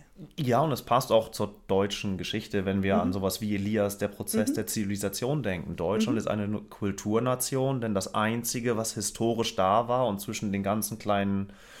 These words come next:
Speaker 1: Königreichen für Verbindung stiften konnte, war sowas wie Sprache und geteilte Kulturgüter.
Speaker 2: Ja. Und irgendwie hat sich das aber mit, mit so einem komischen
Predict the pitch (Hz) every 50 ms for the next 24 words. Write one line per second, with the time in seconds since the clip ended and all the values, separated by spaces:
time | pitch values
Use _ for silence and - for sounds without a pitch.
0 | - - - - - - 113 120 120 123 127 123 104 104 107 113 120 120 117 135
1 | 120 110 - 120 - 113 95 87 104 101 104 110 113 117 110 - - - - -
2 | _ - _ _ _ - - 120 - - - - 110 95 95 - - - 98 104
3 | 117 113 - 135 127 131 135 139 - - - - - - - 120 98 104 120 143
4 | 170 151 156 160 143 127 110 107 - - 101 98 92 82 - - 90 - 95 92
5 | 95 92 - 92 82 92 92 - 92 - - - 101 92 87 92 90 - 87 -
6 | - 87 82 - 131 123 110 95 80 78 - - - - - - - - - 214
7 | 220 233 285 320 320 - - - - _ _ - - - - - _ - - -
8 | - - - - - - - 214 196 160 190 240 294 302 311 277 277 269 247 247
9 | 254 254 254 247 240 226 240 - 233 240 233 233 214 220 220 220 220 220 214 214
10 | 214 214 214 214 214 214 - - - - - - - _ - _ _ _ _ _
11 | - _ _ - _ _ - _ _ - _ _ _ - 202 202 - 202 196 196
12 | 196 - 208 202 226 269 269 262 247 226 - - 233 226 220 220 220 220 214 214
13 | 208 208 208 208 208 -